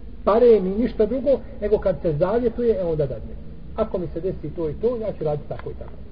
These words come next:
Pa trguje. Pa neće Allah, znači, primiti namaz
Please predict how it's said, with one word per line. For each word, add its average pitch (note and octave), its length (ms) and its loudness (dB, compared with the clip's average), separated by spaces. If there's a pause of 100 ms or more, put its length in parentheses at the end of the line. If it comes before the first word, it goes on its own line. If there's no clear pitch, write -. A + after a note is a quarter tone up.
(160)
Pa - 100 2
trguje. D3 380 0 (2750)
Pa D3+ 100 -4
neće F#3 260 0
Allah, D#3+ 160 2
znači, D3 300 -2
primiti D#3 280 -4
namaz D#3 260 -2